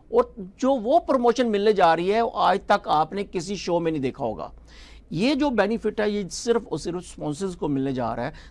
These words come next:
तो इसलिए हमने ये कोशिश की है, जो भी हमारे स्पॉन्सर आएंगे, वो, वो आके और पूरा का पूरा दिन आपको लगे भी आप किसी सही जगह पे आए हैं, आपको एक सेकंड के ना लगे भी आप बोर हो रहे हैं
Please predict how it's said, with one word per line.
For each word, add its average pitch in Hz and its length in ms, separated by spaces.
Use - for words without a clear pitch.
तो 180 100
इसलिए 208 340
हमने 170 340
ये 190 140
कोशिश 160 420
की 143 180
है, 156 80
जो 151 180
भी 185 80
हमारे 143 260
स्पॉन्सर 135 480
आएंगे, 156 420
वो, 151 160
वो 139 120
आके 143 460
और 180 320
पूरा 165 340
का 170 120
पूरा 175 400
दिन 156 360
आपको 139 640
लगे 151 360
भी 160 160
आप - 260
किसी 151 240
सही 139 220
जगह 190 260
पे 175 140
आए 151 140
हैं, 180 140
आपको 180 220
एक 220 260
सेकंड 240 440
के 233 120
ना 208 140
लगे 160 340
भी 156 140
आप 139 140
बोर 127 260
हो 147 100
रहे 143 140
हैं 143 180